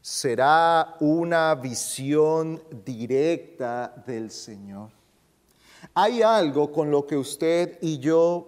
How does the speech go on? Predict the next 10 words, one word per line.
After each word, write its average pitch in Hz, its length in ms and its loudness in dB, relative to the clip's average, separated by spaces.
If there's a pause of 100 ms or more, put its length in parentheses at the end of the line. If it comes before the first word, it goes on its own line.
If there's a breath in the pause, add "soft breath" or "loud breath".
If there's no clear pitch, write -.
batallamos 147 1000 -2
en 127 180 -8
esta 135 340 -8
vida 151 640 -6 (220)
hasta 117 440 -12
el 98 220 -10
día 143 360 -4
de 131 100 -6
nuestra 107 420 -14
muerte. 110 560 -12